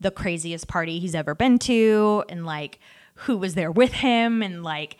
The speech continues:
has anyone ever run up on stage and, like, made out with you? And, like, so just, like, the most random questions, like, things that, you know,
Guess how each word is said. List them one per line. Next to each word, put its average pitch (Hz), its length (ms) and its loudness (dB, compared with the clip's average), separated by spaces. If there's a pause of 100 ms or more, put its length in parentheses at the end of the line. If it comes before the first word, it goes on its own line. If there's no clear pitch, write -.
(120)
has 202 180 -6
anyone 185 280 -2
ever 180 200 -2
run 175 160 -2
up 180 140 -4
on 180 100 -4
stage 226 300 -2
and, 185 80 -4
like, 156 140 -10
made 156 240 -8
out 247 180 0
with 254 180 -4
you? 226 540 2 (380)
And, 190 180 -6
like, 175 160 -4
so 254 100 -8
just, 262 180 -8
like, 262 180 -8
the 269 60 -6
most 240 220 -2
random 220 360 0
questions, 170 540 -4
like, 170 220 -2
things 196 280 0
that, 180 140 -2
you 180 120 -4
know, 160 320 -4